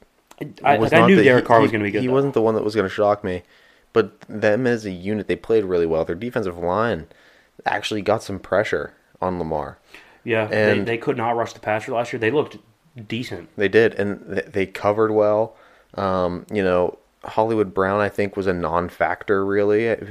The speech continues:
Speaker 2: Was he,
Speaker 1: Let's see.
Speaker 2: was he their leading receiver? But,
Speaker 1: He,
Speaker 2: like,
Speaker 1: he had six for sixty-nine and a touchdown, which isn't, like, crazy. He, I mean, I wouldn't say he, like, went off.
Speaker 2: Yeah.
Speaker 1: I would say m-,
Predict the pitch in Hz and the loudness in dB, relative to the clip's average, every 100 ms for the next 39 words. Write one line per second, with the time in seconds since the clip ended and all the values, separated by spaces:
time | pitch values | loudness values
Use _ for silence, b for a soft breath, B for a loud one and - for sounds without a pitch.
0 | - 101 95 104 104 - 120 117 107 120 | -8 -8 -6 -4 -6 -6 -10 -4 -4 0
1 | 117 117 120 120 120 117 120 117 127 127 | 0 0 0 -2 -4 -2 -2 -2 -4 -6
2 | B B B - 98 92 151 175 143 - | B B B 0 2 2 2 0 -2 -4
3 | 139 - 123 - 117 117 113 110 104 117 | -6 -6 -10 -8 -8 -8 -6 -6 -6 -6
4 | 110 120 120 127 147 143 120 107 104 117 | -4 -4 -4 -4 -6 -6 -6 -6 -6 -4
5 | 110 110 160 127 139 139 113 131 117 123 | -4 -2 -4 -4 -4 -4 -4 -4 -6 -6
6 | 104 92 107 104 98 101 95 - - - | -6 -6 -8 -8 -8 -8 -10 -16 -20 -4
7 | 98 82 B B B 123 127 143 131 123 | 0 0 B B B -2 0 0 0 -2
8 | 117 | -10